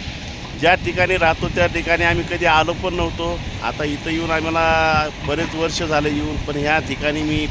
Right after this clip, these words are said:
पहिल्यांदाच आलो आहे. दोडके साहेब आहेत आपल्यासोबत, त्यांनी मला रिक्वेस्ट केली की आपण पुढे पुढे जाऊया. आणि जे या आमच्या इथनं जे टँकर, डंपर वगैरे काही जातात, तर बघा या खडी मशीनमधनं जातात. बघा,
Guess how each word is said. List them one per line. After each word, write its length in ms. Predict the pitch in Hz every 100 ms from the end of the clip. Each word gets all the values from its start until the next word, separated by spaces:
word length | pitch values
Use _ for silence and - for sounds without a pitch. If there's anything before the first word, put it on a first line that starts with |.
| 151
पहिल्यांदाच 480 | 151 156 151 151
आलो 220 | 151 147 147
आहे. 140 | 131
दोडके 360 | 131 139 139 147
साहेब 300 | 135 147 143
आहेत 200 | 131 135
आपल्यासोबत, 560 | 127 139 123 123 123 113
त्यांनी 280 | 127 131 139
मला 300 | 139 131 127
रिक्वेस्ट 420 | 123 123 143 139 151
केली 140 | 139
की 60 | 147
आपण 240 | 139 135
पुढे 260 | - 135 127
पुढे 300 | - 127 120
जाऊया. 340 | 120 117 117 127 - - - - - - -
आणि 100 | 120
जे 400 | 147 175 185 185
या 380 | 175 175 175 175 - - - - -
आमच्या 300 | 147 151 175
इथनं 320 | 165 - 170
जे 120 | 165 175 -
टँकर, 360 | 165 151 170 165
डंपर 340 | 147 143 - 156
वगैरे 300 | 156 151 156
काही 200 | 151 151
जातात, 340 | 147 143 151 - - - - - - -
तर 120 | 135
बघा 100 | 151
या 160 | 143 131
खडी 260 | - 127
मशीनमधनं 540 | 135 135 143 127 123 120
जातात. 400 | 110 98 92 107
बघा, 220 | 104 78